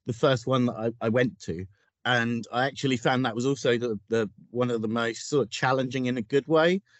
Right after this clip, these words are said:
I actually kind of ended up doing that course about three, maybe four times, 'cause every time I came back to it, I sort of picked up something new. So that was, that was my first one, but I, I tried to just go through as many as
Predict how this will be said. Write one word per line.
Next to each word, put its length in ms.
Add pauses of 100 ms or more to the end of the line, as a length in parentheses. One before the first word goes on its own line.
(280)
I 120
actually 420
kind 260
of 60
ended 300
up 140
doing 280
that 160
course 340
about 260
three, 520
maybe 300
four 340
times, 640 (360)
'cause 180
every 200
time 220
I 60
came 220
back 240
to 140
it, 120
I 60
sort 220
of 40
picked 240
up 100
something 380
new. 280 (640)
So 140
that 200
was, 160
that 140
was 120
my 100
first 400
one, 240
but 160
I, 220
I 40
tried 280
to 80
just 220
go 300 (300)
through 360
as 120
many 380
as 280